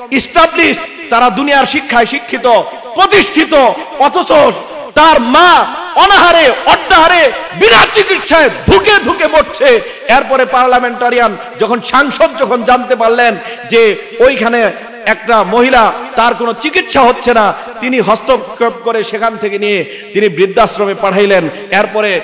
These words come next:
সন্তানদেরকে টিউনু সাহেব ডাকছে এবং দেশের মানুষ সেটা দেখেছে যে একটা মা যে তার শরীরের রক্তকে পানি করে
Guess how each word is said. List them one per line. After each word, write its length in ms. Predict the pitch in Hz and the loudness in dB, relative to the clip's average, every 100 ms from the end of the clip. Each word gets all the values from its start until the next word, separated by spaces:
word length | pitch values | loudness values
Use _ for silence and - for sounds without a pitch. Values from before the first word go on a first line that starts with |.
| - - | -8 -8
সন্তানদেরকে 800 | 180 208 214 208 202 196 196 175 - - | -6 -2 -2 -2 -4 -4 -2 -2 -6 -10
টিউনু 260 | 202 240 233 | -6 -4 -2
সাহেব 180 | 202 190 175 | -2 -2 0
ডাকছে 520 | 196 - 220 208 165 - - 208 170 _ | -2 -2 0 2 0 -8 -16 -18 -20 _
এবং 360 | 196 233 247 214 - 233 247 | 0 2 2 -2 -10 -12 0
দেশের 360 | 254 220 269 | 0 4 2
মানুষ 440 | 190 185 320 370 - | 2 0 2 0 0
সেটা 200 | 254 240 | 0 2
দেখেছে 540 | 254 233 247 247 220 - - 262 226 | 2 0 2 4 2 0 -12 -12 0
যে 80 | |
একটা 840 | 254 254 262 254 254 285 269 233 180 - - - | 0 2 0 -2 -2 2 4 4 0 -6 -12 -12
মা 480 | 165 208 311 349 254 - 330 349 277 | -6 2 4 4 2 -2 -10 -10 -2
যে 260 | 277 294 - | 2 2 4
তার 260 | 302 302 285 | 4 4 2
শরীরের 520 | - 285 320 285 240 | 0 0 2 2 2
রক্তকে 560 | 269 - - 339 294 269 | 2 0 -2 -4 0 0
পানি 360 | - - 466 | 2 2 2
করে 380 | 403 - 359 269 | 2 2 4 2